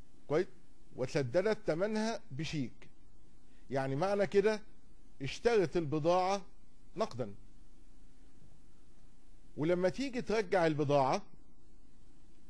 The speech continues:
اللي هي اشترتها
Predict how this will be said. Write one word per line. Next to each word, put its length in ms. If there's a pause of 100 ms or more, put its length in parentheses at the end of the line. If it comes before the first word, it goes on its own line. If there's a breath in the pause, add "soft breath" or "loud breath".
(2000)
اللي 180
هي 360 (380)
اشترتها 680